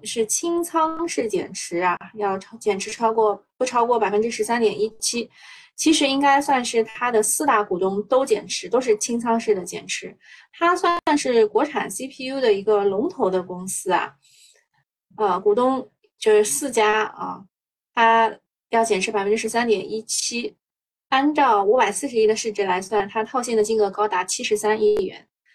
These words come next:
值得一提的呢，就是当中的中科百福，它是第三大股东，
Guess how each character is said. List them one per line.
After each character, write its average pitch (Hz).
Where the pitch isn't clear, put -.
值 302
得 294
一 320
提 370
的 415
呢， 202
就 208
是 208
当 220
中 233
的 202
中 240
科 277
百 202
福， 190
它 214
是 196
第 254
三 240
大 214
股 185
东， 175